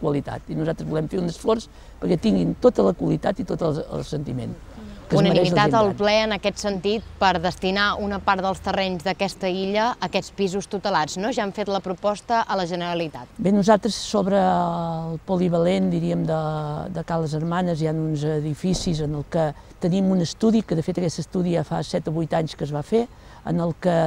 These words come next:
Speaker 1: volíem dedicar uns, uns pisets, uns apartaments de cara, diríem, eh, a, a gent gran, però que també en gent necessitada, eh? Vull dir, una mica de, de fer,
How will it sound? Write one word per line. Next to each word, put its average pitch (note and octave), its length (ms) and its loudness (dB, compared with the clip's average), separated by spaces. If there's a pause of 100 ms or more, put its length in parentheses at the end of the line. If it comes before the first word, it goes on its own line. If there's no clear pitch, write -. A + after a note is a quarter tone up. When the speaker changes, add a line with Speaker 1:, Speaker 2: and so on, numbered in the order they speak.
(480)
Speaker 1:
volíem F3 920 2
dedicar E3+ 600 0
uns, F3 480 -4 (340)
uns G#3 300 0 (100)
pisets, F3 400 2
uns E3+ 160 0
apartaments E3 760 -2 (320)
de E3+ 220 2
cara, F3 400 4
diríem, E3 460 2 (500)
eh, D#3 840 -2 (800)
a, - 140 -8 (120)
a F3 60 4
gent F#3+ 260 6
gran, A#3+ 260 6
però G3 140 2
que F3 100 -2
també F3+ 300 4 (140)
en E3 520 0
gent E3+ 200 0
necessitada, D#3 640 0 (120)
eh? B3+ 80 -2
Vull F3 140 2
dir, D#3+ 80 0
una E3 140 -2
mica E3+ 260 0
de, E3+ 120 2 (440)
de E3+ 160 -2
fer, E3 220 0